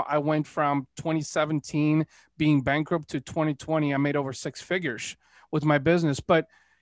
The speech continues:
it was a mental shift for me. It was a huge mental shift for me that really changed. But to answer your question is, I think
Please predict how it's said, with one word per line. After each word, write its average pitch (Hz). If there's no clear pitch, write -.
it 202
was 226
a 202
mental 185
shift -
for 170
me. 139
It 202
was 233
a 262
huge 294
mental 233
shift 160
for 165
me 180
that 180
really 190
changed. 180
But 170
to 214
answer 254
your 185
question 185
is, 147
I 185
think 339